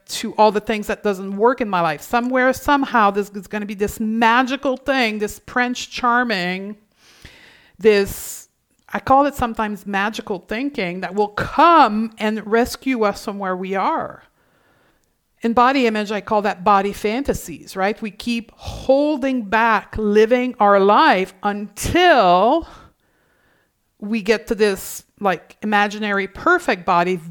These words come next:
then we can live our life.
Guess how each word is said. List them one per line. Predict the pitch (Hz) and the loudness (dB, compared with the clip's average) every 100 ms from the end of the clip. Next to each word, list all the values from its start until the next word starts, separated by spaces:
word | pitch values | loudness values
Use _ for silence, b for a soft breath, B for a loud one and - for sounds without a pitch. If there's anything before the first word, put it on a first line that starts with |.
| 165 | -14
then | 165 294 349 311 208 175 175 208 B B B B B B B B B _ | 0 4 6 4 2 0 -4 -4 B B B B B B B B B _
we | 226 | -6
can | 214 220 | -2 0
live | 202 175 | 0 0
our | 170 | 0
life. | 165 151 - - - | 0 -4 -10 -20 -20